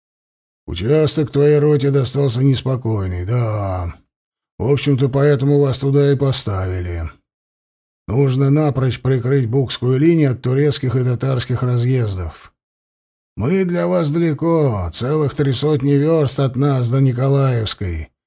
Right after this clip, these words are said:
Поэтому в случае чего связываться будете со штабом генерал-майора Ганнибала Ивана Абрамовича, героя Наварина. Его войска сейчас стоят в ста вёрстах за вашей спиной на берегу Днепра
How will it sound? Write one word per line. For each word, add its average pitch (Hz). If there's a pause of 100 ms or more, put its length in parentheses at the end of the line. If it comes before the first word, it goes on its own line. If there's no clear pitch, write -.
(440)
Поэтому 143
в -
случае 143
чего 147
связываться 143
будете 143
со 117
штабом 143
генерал-майора 135
Ганнибала 139
Ивана 135
Абрамовича, 110 (340)
героя 135
Наварина. 131 (920)
Его 147
войска 165
сейчас 120
стоят 131
в -
ста 123
вёрстах 143
за 110
вашей 123
спиной 156
на 127
берегу 113
Днепра 123